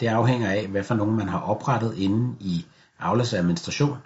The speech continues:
Og hvis man har oprettet nogle fysiske placeringer, det kunne være legepladsen eller krearummet eller lignende, så vil de være at vise her, hvis man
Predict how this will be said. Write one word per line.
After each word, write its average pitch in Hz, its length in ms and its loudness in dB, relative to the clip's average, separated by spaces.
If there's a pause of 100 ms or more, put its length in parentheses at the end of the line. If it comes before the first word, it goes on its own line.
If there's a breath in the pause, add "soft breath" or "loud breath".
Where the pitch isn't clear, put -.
(380 soft breath)
Og - 60 -12
hvis 110 180 0
man 135 120 4
har 107 80 4
oprettet 110 380 0
nogle 92 140 0
fysiske 110 420 -4
placeringer, 127 500 0
det 98 160 -6
kunne 87 180 -4
være - 280 -8
legepladsen 90 880 -2
eller - 160 -18 (120)
krearummet 95 760 0
eller 80 160 -4
lignende, 147 380 6 (420 loud breath)
så - 160 -2
vil 120 120 2
de 117 100 0
være 98 260 6
at 90 80 -2
vise 113 340 0
her, 113 140 2
hvis - 200 -8
man 98 220 -2